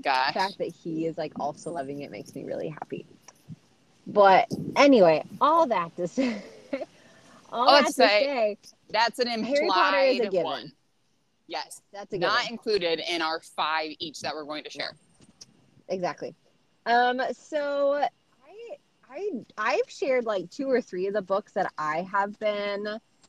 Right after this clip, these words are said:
Speaker 2: um, I, I told you when we were talking about the idea, like, some of the books that I was thinking, but I don't think I have any idea which ones that you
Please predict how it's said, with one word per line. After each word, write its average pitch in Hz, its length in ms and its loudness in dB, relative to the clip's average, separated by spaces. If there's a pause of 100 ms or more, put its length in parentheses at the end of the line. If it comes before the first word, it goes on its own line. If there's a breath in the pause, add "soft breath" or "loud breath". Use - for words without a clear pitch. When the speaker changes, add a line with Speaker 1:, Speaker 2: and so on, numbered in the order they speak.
(100)
Speaker 2:
um, 226 360 2 (540)
I, 208 240 4
I 214 80 4
told 202 380 2
you 214 160 -2
when 196 180 2
we 185 80 -2
were 180 60 0
talking 180 260 -4
about 175 140 -2
the 175 80 0
idea, 165 440 2
like, 160 200 -2
some 180 180 -4
of 175 80 0
the 170 60 2
books 160 220 -2
that 170 160 -2
I 156 220 2
was 185 220 0
thinking, 233 320 -6
but 226 180 4
I 214 100 -2
don't 392 140 -6
think 453 160 -4
I 403 60 2
have 320 180 0
any 185 280 0
idea 190 360 0
which 160 280 0
ones 175 240 0
that 165 180 4
you 160 560 2